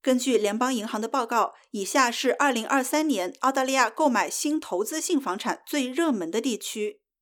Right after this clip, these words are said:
悉尼市中心，包括 Haymarket；墨尔本西区，包括 Hoppers Crossing；悉尼西北区，包括 Marsden Park；墨尔本北部，包括 Craigieburn；悉尼西北部，包括 Kellyville。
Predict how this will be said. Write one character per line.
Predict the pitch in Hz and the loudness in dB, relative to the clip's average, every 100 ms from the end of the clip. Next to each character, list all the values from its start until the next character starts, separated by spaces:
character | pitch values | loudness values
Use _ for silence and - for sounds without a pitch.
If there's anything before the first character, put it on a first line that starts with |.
| _ _ - | _ _ -10
悉 | - 359 | 0 4
尼 | 302 233 | 4 4
市 | 247 | -2
中 | 233 233 | -4 -4
心， | - 233 - - | -4 -6 -8 0
包 | 220 | 0
括 | 220 220 | 2 0
Haymarket； | - - 269 269 285 285 247 - - - _ _ - - - | 0 -2 -2 0 0 0 -4 -4 -8 -10 _ _ -20 -20 -6
墨 | 349 | 0
尔 | 349 | 2
本 | 339 202 | 2 0
西 | - - 277 | -2 -4 -4
区， | 277 254 240 - | -4 -4 -6 -2
包 | - 214 | 0 2
括 | 233 208 | 4 2
Hoppers | - 269 269 233 214 | 2 0 0 -2 -4
Crossing； | - 240 262 247 170 - _ _ _ _ - | -4 -4 -2 -2 -4 -6 _ _ _ _ -10
悉 | - 277 | 0 2
尼 | 240 208 | 4 2
西 | - 349 | 2 2
北 | 254 - | 2 -2
区， | - 208 202 _ - | -4 -4 -4 _ 2
包 | 233 | 2
括 | 233 247 202 | 4 2 2
Marsden | 208 233 269 - 208 | 2 2 2 0 -4
Park； | - 220 180 - - - _ _ - - _ | 0 0 0 -4 -18 -18 _ _ -20 -20 _
墨 | 311 | 6
尔 | 302 | 6
本 | 294 233 277 | 6 4 4
北 | 220 - | 4 2
部， | - 285 - - _ | 0 0 0 -6 _
包 | 220 | 0
括 | 214 - 220 - | 0 2 0 0
Craigieburn； | 262 269 277 - 156 127 - _ _ _ _ _ | -2 0 0 0 -4 -6 -14 _ _ _ _ _
悉 | - 339 | -2 4
尼 | 349 220 | 4 4
西 | - 269 | 0 -2
北 | 180 | -2
部， | - 208 - - | 2 2 2 2
包 | 214 | 0
括 | 208 240 190 | 2 2 0
Kellyville。 | - 262 262 202 190 151 | 0 -2 -2 0 -2 -2